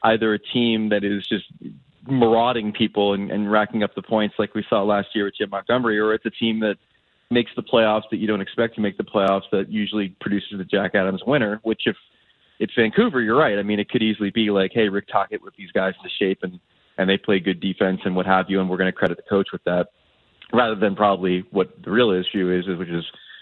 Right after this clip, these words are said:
a resurgent goaltender. Um, for me, it's, it's Pettersson and the Selke. Uh, I, I, he was my pick before this season to uh, kind of be the next Ryan O'Reilly type,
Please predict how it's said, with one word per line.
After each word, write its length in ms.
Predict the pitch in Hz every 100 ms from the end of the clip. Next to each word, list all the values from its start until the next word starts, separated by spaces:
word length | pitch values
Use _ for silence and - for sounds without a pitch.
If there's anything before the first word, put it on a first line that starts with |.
| _ -
a 60 |
resurgent 500 | 101 95 - 92 87
goaltender. 480 | 85 107 104 90 82 - - - - _ -
Um, 380 | 143 131 123 107 -
for 80 | 151
me, 240 | 170 202
it's, 120 | 156 - -
it's 180 | 135 - -
Pettersson 300 | 127 127 123
and 160 | 123 104
the 60 |
Selke. 500 | - 107 110 117 110 117
Uh, 320 | - 107 104 101
I, 100 | 107 110 113
I, 40 |
he 160 | 104 131
was 120 | 120
my 120 | 120
pick 320 | 107 127 110
before 320 | - - 110 101
this 100 | 104
season 400 | - 107 101 95 95 -
to 400 | 110 98 98 95 - _ _ _ _ 113
uh, 340 | 98 92 92 - - -
kind 180 | 127 127
of 220 | 110 101
be 460 | 113 110 107 104 - 104
the 440 | 107 101 98 92 90 -
next 240 | 113 104 - -
Ryan 300 | 101 104 107
O'Reilly 400 | 98 98 98 117
type, 340 | - 117 120